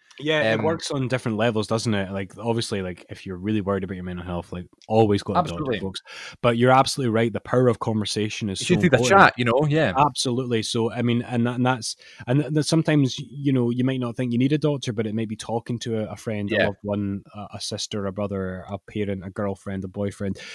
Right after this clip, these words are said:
Speaker 1: You know, it, that might be what eventually leads you in that direction. But to your point, like, conversation in general can be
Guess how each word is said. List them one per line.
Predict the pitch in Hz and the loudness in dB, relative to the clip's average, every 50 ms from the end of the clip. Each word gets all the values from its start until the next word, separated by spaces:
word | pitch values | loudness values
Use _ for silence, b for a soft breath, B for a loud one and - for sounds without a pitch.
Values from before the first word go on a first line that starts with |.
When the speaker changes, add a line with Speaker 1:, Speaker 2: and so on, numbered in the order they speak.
| B B B B - | B B B B 0
Speaker 1:
You | 123 | 2
know, | 123 120 117 | 2 4 2
it, | 110 117 123 120 117 - 127 | 2 0 -2 -2 -2 -2 0
that | 127 120 127 120 - - | 0 0 0 -2 -4 -4
might | 127 123 117 117 104 101 98 113 | 0 0 0 0 -2 -4 -8 -4
be | 110 120 117 | -2 0 0
what | 107 113 107 | 0 0 0
eventually | 104 110 110 107 - - 101 | 0 0 -2 -2 -4 -8 -10
leads | 98 101 120 165 165 - | -6 -2 -2 0 2 2
you | 190 | 2
in | 160 | 2
that | 131 120 110 | 2 0 -2
direction. | - 110 101 104 101 95 - - 101 95 | -6 -6 -6 -6 -8 -8 -10 -10 -10 -8
But | 95 104 104 - _ | -8 -10 -12 -12 _
to | - - | -4 -2
your | 131 117 104 | 0 0 -2
point, | - - - 170 196 143 92 95 85 - | -2 -2 0 2 2 2 0 -2 -6 -6
like, | 110 107 98 - - - _ _ _ | -8 -8 -8 -8 -14 -20 _ _ _
conversation | - - 135 151 156 135 120 - 123 120 113 - - 107 | -6 -2 -2 0 0 -2 -2 -2 -2 -2 -2 -4 -6 -6
in | 95 95 92 | -6 -6 -4
general | 98 107 123 156 156 117 92 85 87 - | -4 -2 -2 0 -2 -2 -4 -6 -12 -16
can | - - 95 | -14 -12 -10
be | 90 95 92 90 90 90 85 - | -10 -8 -8 -8 -10 -10 -14 -16